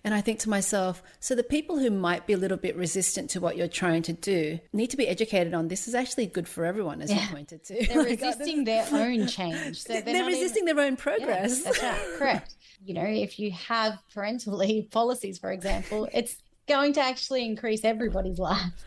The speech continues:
Speaker 2: Everyone
Speaker 1: Yeah.
Speaker 2: knows that as a business, employees are what make your business, right? So having
Speaker 1: Mm-hmm.
Speaker 2: valued employees and having people that feel included,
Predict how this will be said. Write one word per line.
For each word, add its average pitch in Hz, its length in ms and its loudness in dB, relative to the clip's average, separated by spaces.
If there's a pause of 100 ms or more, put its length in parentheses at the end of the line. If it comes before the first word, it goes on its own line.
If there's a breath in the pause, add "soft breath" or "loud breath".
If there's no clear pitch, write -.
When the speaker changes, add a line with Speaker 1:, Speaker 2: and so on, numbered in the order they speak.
(340 loud breath)
Speaker 2:
Everyone 220 400 2
Speaker 1:
Yeah. 202 60 -2
Speaker 2:
knows 202 340 -2
that - 160 0
as 185 160 0
a 185 40 0
business, 196 580 2 (260 loud breath)
employees 196 880 4
are - 120 -2
what 180 200 2
make 180 300 4
your 180 100 0
business, 185 520 -4
right? 196 320 0
So 202 340 2
having 196 320 0
Speaker 1:
Mm-hmm. 185 100 -4
Speaker 2:
valued 185 400 0
employees 180 720 2
and 175 100 2
having 196 340 0
people 185 300 -4
that 180 180 0
feel 185 260 2
included, 202 1080 2